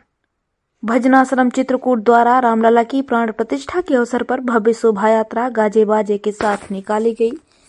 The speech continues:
पूर्व प्रशासनिक अधिकारी केशव प्रसाद यादव, गणेश भवन के गणेश यादव संजय, भजन आश्रम के प्रबंधक रामावतार यादव आदि लोगों ने भजन कीर्तन करते हुए भगवान राम की आकर्षक झांकी सजाकर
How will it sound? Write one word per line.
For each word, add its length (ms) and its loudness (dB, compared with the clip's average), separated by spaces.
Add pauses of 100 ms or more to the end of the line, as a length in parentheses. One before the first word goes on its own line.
(180)
पूर्व 240 2
प्रशासनिक 600 -4
अधिकारी 460 -4
केशव 320 -6
प्रसाद 400 -8
यादव, 340 -6 (380)
गणेश 420 -2
भवन 380 -4
के 180 -4
गणेश 380 2
यादव 300 -2
संजय, 440 -6 (420)
भजन 340 0
आश्रम 340 -4
के 120 -2
प्रबंधक 560 -4
रामावतार 720 -4 (420)
यादव 340 0
आदि 280 0
लोगों 300 2
ने 140 2
भजन 360 -2
कीर्तन 400 -4
करते 320 -4
हुए 200 -2
भगवान 460 -4
राम 220 0
की 140 -4
आकर्षक 440 -4
झांकी 440 -10
सजाकर 580 -4